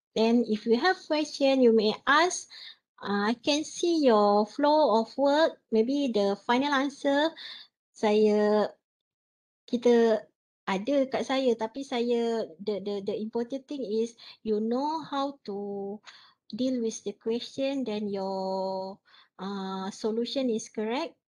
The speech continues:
then okey. Okey, you may ask me if you ada masalah berkenaan dengan final exam, exam yang lepas-lepas ni, eh. Okey,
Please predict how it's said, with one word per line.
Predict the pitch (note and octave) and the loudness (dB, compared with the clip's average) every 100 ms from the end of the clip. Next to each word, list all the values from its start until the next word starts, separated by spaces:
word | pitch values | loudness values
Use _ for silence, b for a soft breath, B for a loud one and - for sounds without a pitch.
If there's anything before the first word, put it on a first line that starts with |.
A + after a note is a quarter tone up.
| _ _ _ _ - | _ _ _ _ -8
then | G#3+ G#3+ | -4 -4
okey. | G#3 - - G3+ - _ _ G3 | -6 -8 -12 -12 -14 _ _ -20
Okey, | - F#3+ F3+ | -12 -12 -10
you | F#3+ | -8
may | F#3+ | -8
ask | F#3 B3+ - | -8 -10 -6
me | B3 C4 G#3+ | -4 -2 -4
if | G#3+ | -6
you | G3 F#3 F#3 - B B B B _ _ _ _ _ _ _ - | -8 -8 -10 -14 B B B B _ _ _ _ _ _ _ -6
ada | G3+ A3 | -4 -2
masalah | G#3+ A3 - A3+ B3+ | -4 -6 -6 -4 -4
berkenaan | A3+ - F#3+ - G3+ | -6 -8 -10 -8 -8
dengan | G3 F#3+ G3 | -8 -8 -8
final | G3 G3 F#3+ | -8 -8 -8
exam, | F#3 G3 F#3+ F3+ - - | -8 -8 -10 -10 -14 -10
exam | F#3 E3+ G3 F#3+ | -8 -6 -8 -8
yang | F#3 | -10
lepas-lepas | F3+ F#3 - G3 G#3 | -10 -12 -12 -12 -8
ni, | A#3 G4 | -6 -6
eh. | _ b b b _ _ - | _ b b b _ _ -4
Okey, | A#3+ B3+ - G#3+ G3+ G3 G3 G3+ | -4 -4 -8 -8 -6 -4 -4 -4